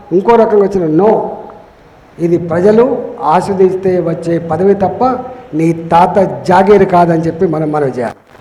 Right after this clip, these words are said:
నెంబర్ టూ, ఎప్పుడు కూడా మనం చూస్తూ ఉంటాం,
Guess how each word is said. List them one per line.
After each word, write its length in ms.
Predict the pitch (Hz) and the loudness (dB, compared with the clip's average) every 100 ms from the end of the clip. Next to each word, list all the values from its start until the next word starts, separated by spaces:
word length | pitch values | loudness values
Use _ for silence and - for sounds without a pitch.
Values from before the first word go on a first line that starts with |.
| - - - - | -20 -20 -18 -10
నెంబర్ 200 | 160 156 | -6 -4
టూ, 180 | 147 226 - - - - - - - - - - - - - - - - - - - 160 | -2 -4 -4 -8 -14 -16 -14 -14 -16 -16 -16 -16 -18 -20 -20 -20 -20 -20 -20 -20 -8 -4
ఎప్పుడు 260 | 170 214 277 | -2 0 0
కూడా 560 | 269 262 220 190 247 - - - - - - - - - - - - - | 2 4 4 4 0 -4 -12 -18 -20 -20 -20 -20 -20 -20 -20 -20 -20 -2
మనం 140 | 208 226 | 2 4
చూస్తూ 240 | 247 247 226 | 2 4 4
ఉంటాం, 320 | 175 - - | 4 0 -8